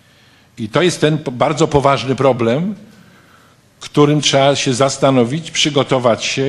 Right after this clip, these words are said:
jak to rozwiązać. Wiele rzeczy mówi się o tym, że przy wierceniach może być naruszone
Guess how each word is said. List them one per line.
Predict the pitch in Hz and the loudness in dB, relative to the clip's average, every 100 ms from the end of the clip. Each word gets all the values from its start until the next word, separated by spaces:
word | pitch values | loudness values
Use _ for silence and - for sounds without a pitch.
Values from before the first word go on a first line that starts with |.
| 143 135 127 | -4 -8 -10
jak | 110 120 - - - _ _ | -4 -4 -4 -14 -20 _ _
to | 139 | 0
rozwiązać. | 147 135 147 110 87 - - - _ _ - _ _ _ _ _ _ _ | 0 0 0 0 0 -10 -18 -20 _ _ -20 _ _ _ _ _ _ _
Wiele | 110 147 190 151 | -2 2 4 4
rzeczy | 160 165 156 | 2 0 0
mówi | 143 147 | 0 -2
się | - 143 | -2 -2
o | 131 | -2
tym, | 147 147 | -4 -8
że | 123 135 135 135 139 - _ _ _ _ _ | -4 -2 -2 -4 -8 -16 _ _ _ _ _
przy | - - 135 131 131 127 | -4 0 2 2 0 -2
wierceniach | 131 131 117 147 147 123 | 0 0 0 0 0 0
może | 135 127 131 | -2 -2 0
być | 127 - | 0 0
naruszone | 127 127 - 127 127 127 | -2 0 -2 -2 -2 -4